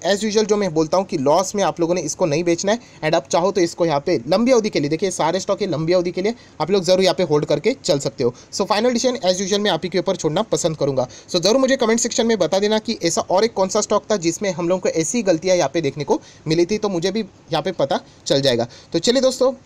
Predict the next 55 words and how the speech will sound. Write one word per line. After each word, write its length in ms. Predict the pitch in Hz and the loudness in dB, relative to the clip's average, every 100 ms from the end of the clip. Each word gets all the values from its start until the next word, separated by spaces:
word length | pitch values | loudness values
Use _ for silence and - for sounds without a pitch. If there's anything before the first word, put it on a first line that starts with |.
| - | -8
इस 120 | - | -4
video 160 | 190 185 | 0 0
को 80 | 185 | 2
यहीं 140 | 165 | 2
पे 100 | 196 | 2
रखते 180 | 208 220 | 0 0
हैं। 80 | 180 | 0
अगर 100 | 170 | 0
आपको 200 | - 160 | -2 0
video 180 | 156 | 0
पसंद 280 | 220 202 214 | 0 0 0
आया 80 | 214 | 0
तो 120 | 214 | 0
ज़रूर 300 | 156 170 220 - - - - | 0 0 0 -2 -18 -16 -8
इसको 200 | 165 196 | -4 0
like 220 | 147 170 | 0 0
करना, 240 | 202 196 196 | -2 0 0
दोस्तों 260 | 151 214 | 0 -2
के 80 | 240 | -2
साथ 160 | 240 226 | -2 -2
share 200 | 214 190 | -2 0
करना। 280 | 175 135 139 - - | -2 -2 -6 -14 -6
तो 80 | 208 | -4
market 420 | 180 160 156 233 | 0 -2 0 -2
में 100 | 240 | 0
ये 160 | 226 220 | -2 -4
गिरावट 480 | 180 156 185 220 214 | 0 2 4 2 0
में 100 | 220 | -2
तो 100 | 233 | 0
सभी 280 | 214 202 233 - | -2 -2 -4 -4
की 80 | |
चर्चा 300 | 226 190 175 | 0 0 2
हो 120 | 185 160 | 2 4
रही 140 | 147 | 2
है, 80 | 113 - - - | 0 -4 -12 -2
but 100 | 175 - | -2 2
एल 100 | 185 | 0
एंड 100 | 226 | 2
टी 100 | 233 | 0
में 100 | 233 - | 0 0
आज 240 | 196 196 | 0 0
ये 140 | 196 220 | -4 -2
जो 140 | 214 175 131 | 0 -2 -2
बड़ा 240 | 151 196 | 0 2
drama 300 | 170 156 175 | 2 2 2
देखने 240 | 185 180 190 | 0 -2 -4
को 100 | 196 | 0
मिला, 100 | 170 | 0
ये 180 | 160 | 0
maximum 460 | 185 151 147 190 185 | 0 -2 -2 -2 0
लोगों 180 | 170 180 | 0 0
को 100 | - | 0
पता 240 | - 160 | -2 0
नहीं 120 | 185 | 0
है। 80 | 175 | 0